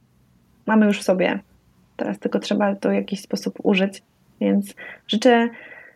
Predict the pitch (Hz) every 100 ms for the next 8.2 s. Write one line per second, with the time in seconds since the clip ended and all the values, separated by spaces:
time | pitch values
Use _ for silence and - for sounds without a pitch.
0 | _ _ _ 220 226 277 359 233 214 233
1 | 240 226 214 226 214 214 220 214 208 -
2 | - 233 220 220 220 220 220 208 - 202
3 | 208 202 202 202 202 202 196 196 185 185
4 | - - - - 214 208 208 214 214 214
5 | 214 - 214 202 202 _ _ - _ -
6 | - _ _ _ - 226 226 233 220 220
7 | 208 202 202 190 196 196 196 214 247 277
8 | 339 392